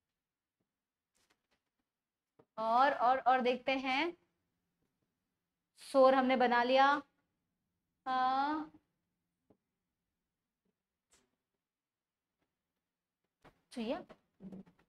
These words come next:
Rat, R A T, rat। लेकिन rat में actually हमें four words चाहिए ना, at least four word होने चाहिए rat में।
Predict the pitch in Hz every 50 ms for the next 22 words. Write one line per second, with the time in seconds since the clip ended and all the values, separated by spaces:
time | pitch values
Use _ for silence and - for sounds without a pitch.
0 | _ _ _ _ _ _ - - - - _ _ _ _ _ _ _ _ - -
1 | _ _ _ _ _ _ _ _ _ _ _ _ _ _ _ _ _ _ _ _
2 | _ _ _ _ _ _ _ _ _ _ _ _ _ _ _ _ _ - 208 208
3 | 214 226 233 247 269 294 262 214 - - - - - _ - - - - - -
4 | - - - - _ _ _ - - 226 247 277 294 311 294 - 330 320 269 233
5 | 214 - 262 302 285 330 294 294 269 247 262 311 - 359 381 370 349 302 - -
6 | 330 285 349 359 370 370 - - - 247 247 254 277 294 294 294 - - 320 320
7 | 339 359 370 311 285 269 254 240 - - 262 226 214 220 254 311 370 359 294 -
8 | - 269 311 330 320 - - - 320 302 302 302 277 294 277 254 262 240 240 220
9 | - 254 240 214 226 226 233 - 254 285 320